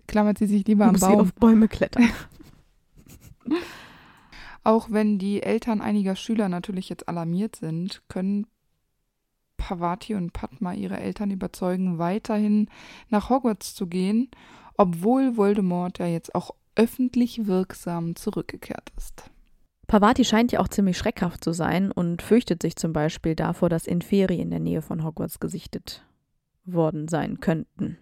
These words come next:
Speaker 2: Aber das ist ja auch gruselig. Und Inferi sind ja auch so ein bisschen mumienartig, ne?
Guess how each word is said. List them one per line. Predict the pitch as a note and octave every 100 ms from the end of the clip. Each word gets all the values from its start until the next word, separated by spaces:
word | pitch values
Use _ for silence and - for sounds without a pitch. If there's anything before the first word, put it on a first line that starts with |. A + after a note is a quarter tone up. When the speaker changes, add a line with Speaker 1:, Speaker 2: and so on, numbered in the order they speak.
| _ _ _ _ _ _
Speaker 2:
Aber | E3+
das | D#3+ -
ist | -
ja | - -
auch | - - - _
gruselig. | - - - - - - - _ _ _ _ -
Und | G3+
Inferi | F#3+ - D#3+ F#3+ C#4
sind | G#3+ A#3+
ja | D4+
auch | B3+
so | -
ein | E3+
bisschen | D#3+ - C4
mumienartig, | F3+ F3+ E3+ D#3+ D#3 D#3 E3 - F3+ - _ _ _
ne? | E3+